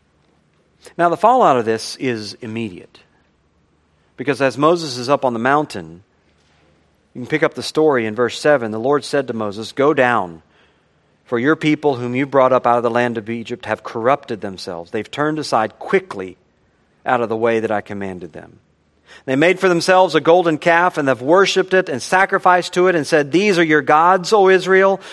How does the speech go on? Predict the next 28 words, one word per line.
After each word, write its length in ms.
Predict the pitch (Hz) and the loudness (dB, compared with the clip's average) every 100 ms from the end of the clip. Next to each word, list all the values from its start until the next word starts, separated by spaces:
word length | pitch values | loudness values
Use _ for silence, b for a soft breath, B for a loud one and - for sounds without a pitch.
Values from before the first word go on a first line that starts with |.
| B | B
who 100 | 147 | -6
brought 360 | 127 160 175 - | 2 4 4 2
you 120 | 170 | 4
up 220 | 180 185 | 4 4
out 100 | 151 | 2
of 60 | 143 | 4
the 80 | 139 | 4
land 280 | 156 175 | 4 2
of 100 | 147 | 2
Egypt.'" 440 | 143 170 190 202 - _ _ _ _ _ _ _ _ _ _ B B | 0 2 0 0 -8 _ _ _ _ _ _ _ _ _ _ B B
And 140 | 165 165 | 2 4
the 40 | |
Lord 260 | 175 214 214 | 6 4 4
said 220 | 220 185 | 2 2
to 60 | |
Moses, 360 | 180 196 180 175 | 4 2 2 2
"I 160 | 180 170 | 4 4
have 120 | 151 | 2
seen 640 | - 254 233 190 202 214 - | 2 4 4 4 2 -4 -6
this 240 | 160 220 220 | 0 2 2
people, 540 | 226 226 220 117 87 B B B - | 2 2 2 -4 -8 B B B -4
and 100 | 180 | 0
behold, 600 | 165 226 269 233 196 190 B | 4 8 8 8 6 -2 B
it 120 | 190 190 | 2 2
is 140 | 180 | 2
a 80 | 196 | 0
stiff-necked 880 | - - 285 277 - 214 220 220 - | -2 0 2 2 2 2 2 0 0
people. 500 | 233 226 120 80 | 2 2 -2 -4